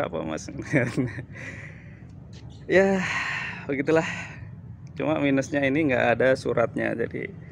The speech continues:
ya siapa sih mau pakai keluar kota gitu kalau motor beginian, palingan cuma ke komplek, nganter anak sekolah, ke pasar, ke Indomaret, Alfamart gitu kan.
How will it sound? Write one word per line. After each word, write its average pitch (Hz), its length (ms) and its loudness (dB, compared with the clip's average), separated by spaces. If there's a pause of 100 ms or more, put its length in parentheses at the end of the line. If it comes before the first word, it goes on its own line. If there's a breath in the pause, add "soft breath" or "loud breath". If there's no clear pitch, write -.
(1000 loud breath)
ya 123 160 4
siapa 123 400 2
sih 160 80 -2
mau 127 320 4
pakai 117 400 -2
keluar 123 320 -2
kota 120 400 2
gitu 123 240 -4
kalau 123 240 -2
motor 120 320 -2
beginian, 120 480 -4
palingan 147 320 -4
cuma 156 240 -2
ke 156 160 -6
komplek, 82 720 0
nganter - 400 -2
anak - 160 -6
sekolah, 151 480 0
ke 151 80 -4
pasar, 151 640 0
ke 139 160 -2
Indomaret, 135 560 -4
Alfamart 147 640 -4
gitu - 160 -8
kan. 147 160 -6